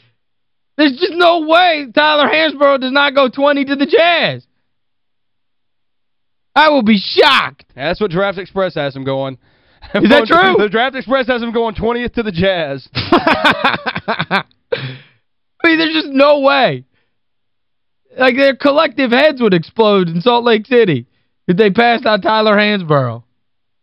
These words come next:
Speaker 1: What's more perfect than him in a Jazz uniform?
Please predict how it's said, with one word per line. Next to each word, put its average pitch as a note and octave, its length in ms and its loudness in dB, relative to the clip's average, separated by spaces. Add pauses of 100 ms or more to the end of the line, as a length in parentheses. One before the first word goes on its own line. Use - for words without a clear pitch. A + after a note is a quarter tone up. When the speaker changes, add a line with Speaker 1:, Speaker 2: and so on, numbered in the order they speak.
(1000)
Speaker 1:
What's D#4 240 0
more C#4+ 220 4
perfect A#3 460 -2
than F#3 120 0
him G#3+ 200 2
in G3+ 80 2
a F3 60 2
Jazz F3+ 400 2
uniform? C#3 680 -2